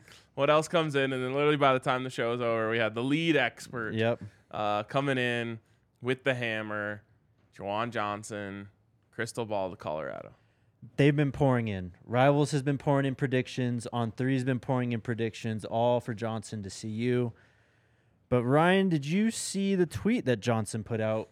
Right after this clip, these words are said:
Speaker 2: fifty-eight minutes ago?
Speaker 1: I did not.
Speaker 2: Well, I think this is the biggest sign, um, yet, actually. He has changed the time of his commitment.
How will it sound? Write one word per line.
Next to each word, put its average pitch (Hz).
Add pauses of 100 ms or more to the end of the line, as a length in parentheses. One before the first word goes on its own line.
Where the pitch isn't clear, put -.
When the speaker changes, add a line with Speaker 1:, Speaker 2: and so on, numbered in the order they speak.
Speaker 2:
fifty-eight 156
minutes 113
ago? 95 (440)
Speaker 1:
I 110
did 127
not. 160 (920)
Speaker 2:
Well, 175
I 135
think 190
this 180
is 165
the 147
biggest 135
sign, 120 (120)
um, 104
yet, 101
actually. 95
He -
has 180
changed 175
the 156
time 139
of 95
his 113
commitment. -